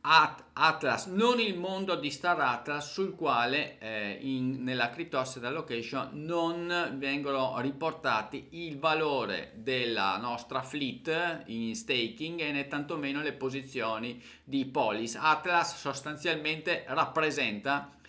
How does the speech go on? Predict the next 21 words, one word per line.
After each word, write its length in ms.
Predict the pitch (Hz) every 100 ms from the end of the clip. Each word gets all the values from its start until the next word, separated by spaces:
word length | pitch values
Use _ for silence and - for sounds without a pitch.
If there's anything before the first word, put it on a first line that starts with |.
| - - - -
gran 320 | 170 185 -
parte 680 | 165 131 127 - 147 143 -
dello 560 | 123 131 127 123 120 120
staking 720 | - 165 147 - 175 185 165
che 120 | 156
rice-, 400 | 147 143 156 107
eh, 280 | 151 127 120
gran 200 | 127 123
parte 280 | 180 190 139
dei 160 | 147
rewards 520 | 131 127 143 156 156
che 160 | - 131
riceviamo 680 | 127 127 156 135 101 107 127
dallo 240 | 117 120
staking 460 | 131 117 117 160 117
e 60 |
che 80 | 101
pertanto 480 | - 135 135 127 127
mese 280 | 139 160 127
dopo 240 | 135 139
mese 640 | 175 131 101 123 143 131